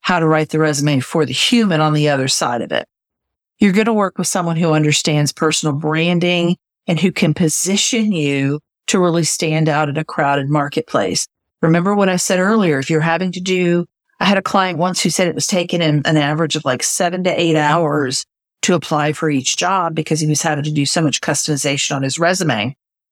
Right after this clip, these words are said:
And I said, "Then you have the wrong resume to start with." And, and he did once I, you know, got my hands on it. So we wanna make sure that those documents are, my goal is to get you ninety-five percent of the way there.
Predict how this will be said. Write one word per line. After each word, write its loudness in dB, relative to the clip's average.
And 2
I 4
said, 0
"Then 2
you 4
have 2
the 2
wrong 2
resume 0
to -2
start -2
with." -2
And, -2
and -2
he -2
did -2
once 2
I, -8
you 0
know, 2
got -2
my -2
hands 2
on 0
it. -2
So 0
we 0
wanna 2
make 2
sure 0
that -2
those 0
documents -2
are, 0
my 2
goal 2
is 0
to -10
get -6
you 0
ninety-five 0
percent -2
of -6
the -4
way 2
there. 0